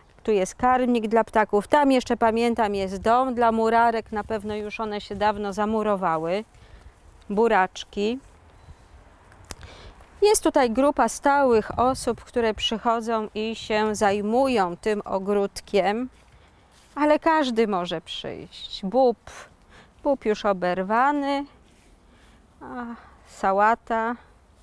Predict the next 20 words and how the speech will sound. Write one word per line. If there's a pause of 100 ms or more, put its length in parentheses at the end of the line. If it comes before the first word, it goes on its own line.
(540)
No, (480)
dużo
dobrych
rzeczy, (100)
ale
może
ludzie
mają (540)
jakiś
opór,
żeby
z
tego
korzystać.
Tu
dynia
jak
wychodzi
z
grządki.